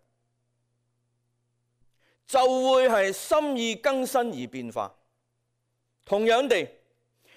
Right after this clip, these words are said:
一個不，或者話拒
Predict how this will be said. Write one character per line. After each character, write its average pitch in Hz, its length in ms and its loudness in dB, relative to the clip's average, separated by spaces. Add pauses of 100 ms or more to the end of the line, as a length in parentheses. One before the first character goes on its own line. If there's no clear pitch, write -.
(140)
一 359 180 0
個 269 180 2
不， - 280 -4 (1160)
或 214 140 -2
者 262 120 2
話 220 160 0
拒 - 300 -8